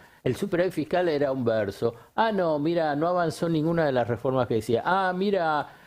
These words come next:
lo que pasa con la caída de la actividad económica".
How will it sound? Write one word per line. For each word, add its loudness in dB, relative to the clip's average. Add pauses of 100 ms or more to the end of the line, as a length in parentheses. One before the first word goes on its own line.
(120)
lo 0
que 0
pasa -2
con 0
la 2
caída 2
de 0
la 2
actividad -2
económica". -4